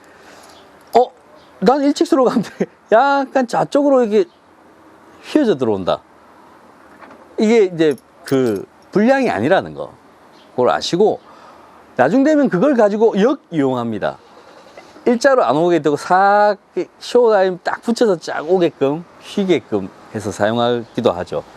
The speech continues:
그런데 이제 버즈베이트의 다음에 뭐, 혹시 심화할 일이 있으면 제가 해보고요. 어, 버즈베이트는 저 마지막으로 말씀드리고 싶은 건, 이 버즈베이트가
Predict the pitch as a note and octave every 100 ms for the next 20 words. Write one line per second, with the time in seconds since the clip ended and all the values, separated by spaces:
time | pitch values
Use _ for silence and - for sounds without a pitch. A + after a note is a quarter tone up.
0 | - - - - - - E3 D#3+ E3+ C#3
1 | - - - - C3 C3 E3 - C#3 B2+
2 | C#3 C#3 G#2 F#2 G2 A#2+ - - - C#3
3 | E3+ F3 F3+ F3 F3 F3 - G2+ G2+ A#2+
4 | - A2+ F#2+ E2+ E2+ E2 E2+ G2 C3+ A#2+
5 | D2+ D2 - - - - - - - -
6 | - - - - E3+ F3 G3+ D#4+ E4+ D4+
7 | G3+ G3 D#3 D#2 D#2 - - - - E3
8 | B2+ E3+ D#4 D#4+ A3+ C3 A#2+ E3+ D3 C#3
9 | B2 - G#2 G2+ C#3+ - - - - -
10 | - - - - - - - G3 F#3 G#3+
11 | C4+ A#3+ G3 G#3 A2